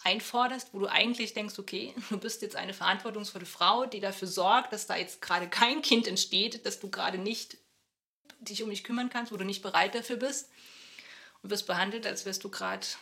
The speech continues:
was weiß ich, die größte Schlampe in der Welt. <laughs> Musst dem Arzt genau, musst du dem Arzt genau erklären, was da gerade passiert ist. Und er hat mich angeguckt, als wäre ich gerade,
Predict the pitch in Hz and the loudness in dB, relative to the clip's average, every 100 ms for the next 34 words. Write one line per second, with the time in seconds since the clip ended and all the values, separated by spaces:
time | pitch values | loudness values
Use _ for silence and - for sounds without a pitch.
0 | - - 196 196 190 196 - 196 196 202 | -14 -16 -12 -10 -10 -10 -8 -8 -6 -6
1 | 196 196 - 202 202 190 196 190 185 196 | -6 -6 -6 -6 -6 -6 -4 -4 -4 -4
2 | 254 - - - 196 - - - - - | -2 -2 -2 -4 -6 -10 -16 -16 -16 -4
3 | 220 233 - - 208 - 214 - - 233 | 0 0 0 -2 2 2 2 0 -8 0
4 | 185 185 226 - 208 - 190 190 190 - | 2 2 -2 -6 -8 -6 -4 -2 -2 -4
5 | 190 190 180 196 190 - 208 180 185 185 | -2 -2 -2 -4 -2 -2 -2 -2 0 -2
6 | 190 - 214 247 277 285 - 208 196 196 | -4 -6 -4 -4 -4 -6 -4 -4 -4 -4
7 | - 185 208 214 220 - - 190 190 - | -4 -2 -4 -8 -10 -8 -8 -6 -6 -8
8 | - 202 196 196 | -8 -6 -6 -8